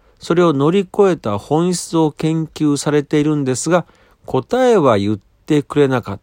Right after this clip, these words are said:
た。ただ、共感、共に感じること、そして哲学などからヒントを取りなさいということだそうなんですね。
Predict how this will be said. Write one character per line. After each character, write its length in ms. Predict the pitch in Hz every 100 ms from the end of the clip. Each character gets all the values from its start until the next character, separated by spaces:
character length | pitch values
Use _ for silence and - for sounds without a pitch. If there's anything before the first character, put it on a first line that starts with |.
| _
た。 140 | 117
た 140 | 113 214
だ、 180 | 170 - _ _ _ -
共 460 | 202 214 220 208 -
感、 320 | - 180 147 - _
共 280 | 175 196 208
に 200 | 202 180
感 400 | - 180 180 175
じ 120 | 165
る 160 | 135 101
こ 200 | - 110
と、 240 | 147 - _ _ _ -
そ 120 | 214
し 100 | -
て 220 | 196 185
哲 440 | - 151 151 214
学 520 | 208 170 135 - 131 123
な 200 | 127 135
ど 240 | 120 107
か 220 | - 190
ら 180 | 208 143
ヒ 200 | - 160
ン 160 | 139 110
ト 360 | - 113 156
を 100 | 147
取 280 | - - 135
り 20 |
な 120 | 196
さ 120 | 185 190
い 80 |
と 200 | - -
い 80 | 190
う 140 | 185 175
こ 240 | - -
と 100 | 143
だ 100 | 151
そ 100 | 139
う 40 | 123
な 60 |
ん 40 | 98
で 60 |
す 120 | 90
ね。 200 | 156 185